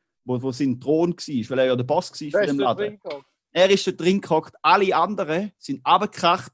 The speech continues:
Speaker 1: durch zwei Stockwerke durch in, ins Pschöttiloch hier, in die Scheisse. Also nicht Pschöttiloch, Kuh, Kuhdreck will ja noch gehen. Weil Kuhdreck stinkt nicht so fest wie,
Speaker 2: Ja,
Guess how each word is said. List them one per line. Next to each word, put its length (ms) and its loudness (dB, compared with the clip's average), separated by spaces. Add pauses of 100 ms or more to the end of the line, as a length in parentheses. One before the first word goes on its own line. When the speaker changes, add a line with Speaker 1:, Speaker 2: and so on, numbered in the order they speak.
Speaker 1:
durch 160 -8
zwei 260 -4
Stockwerke 520 -4
durch 320 -4 (340)
in, 300 -2
ins 200 -6
Pschöttiloch 680 -2
hier, 180 -2
in 120 -8
die 60 -14
Scheisse. 600 -10
Also 180 -2
nicht 160 2
Pschöttiloch, 560 -2
Kuh, 160 4 (340)
Kuhdreck 560 -2
will 120 -2
ja 100 0
noch 100 -6
gehen. 260 -2 (360)
Weil 180 2
Kuhdreck 500 0
stinkt 240 -8
nicht 160 -10
so 80 -8
fest 320 -6
wie, 100 -2
Speaker 2:
Ja, 160 2